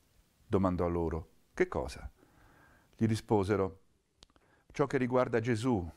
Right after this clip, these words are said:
il Nazareno, che fu profeta potente in opere e in parole, davanti a Dio e a tutto il popolo. Come i capi dei sacerdoti e le nostre autorità lo hanno consegnato per farlo condannare a morte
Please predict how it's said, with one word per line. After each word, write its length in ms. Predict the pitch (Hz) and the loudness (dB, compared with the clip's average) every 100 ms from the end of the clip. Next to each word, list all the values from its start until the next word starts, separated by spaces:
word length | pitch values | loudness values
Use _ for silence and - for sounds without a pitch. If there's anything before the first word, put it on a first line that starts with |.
| - | -16
il 120 | - 104 | -2 2
Nazareno, 800 | 110 101 110 117 101 85 80 - | 2 2 0 2 -2 -4 -10 -10
che 120 | 95 | -10
fu 200 | - 107 | -4 -4
profeta 560 | - 95 - 117 113 | -2 -2 0 0 -2
potente 640 | 92 101 90 113 113 107 104 | -4 -4 0 0 0 -4 -4
in 160 | 92 | 0
opere 440 | 101 107 - 104 95 | 0 0 0 0 0
e 60 | |
in 160 | 92 90 | 0 0
parole, 520 | 98 95 92 78 73 - _ _ _ _ _ | 0 2 0 -4 -10 -16 _ _ _ _ _
davanti 540 | 98 92 104 101 87 | -2 0 0 -4 -6
a 40 | 87 | -6
Dio 380 | 82 117 123 113 | -2 2 4 4
e 80 | |
a 80 | 101 | 2
tutto 320 | 92 127 123 | -2 -8 -6
il 80 | 131 | -6
popolo. 480 | - 82 - 67 76 - _ _ _ _ _ _ - _ _ | -2 -2 -4 -10 -12 -18 _ _ _ _ _ _ -20 _ _
Come 280 | - 139 127 | 2 2 2
i 100 | 123 | 0
capi 380 | 151 147 - | -2 -2 -4
dei 160 | 113 113 | -2 -2
sacerdoti 840 | 110 104 120 107 123 117 107 - 98 | 0 0 0 2 2 2 -2 -4 -2
e 60 | |
le 120 | 95 | -2
nostre 440 | 95 110 110 - 104 | 2 0 0 -4 -2
autorità 640 | 90 95 92 92 107 113 - - _ | -2 0 0 2 2 0 -4 -20 _
lo 160 | 110 | 0
hanno 280 | 120 123 117 | 0 0 -2
consegnato 880 | 110 123 107 123 110 127 147 - 139 | -2 -2 0 0 2 2 0 -2 -6
per 240 | 120 113 95 | -4 -4 -4
farlo 440 | - 120 110 101 | -2 -2 -2 -4
condannare 480 | 110 101 98 98 90 | -4 -2 0 0 0
a 40 | |
morte 640 | 90 90 90 90 - 107 | 0 0 0 -2 -8 -14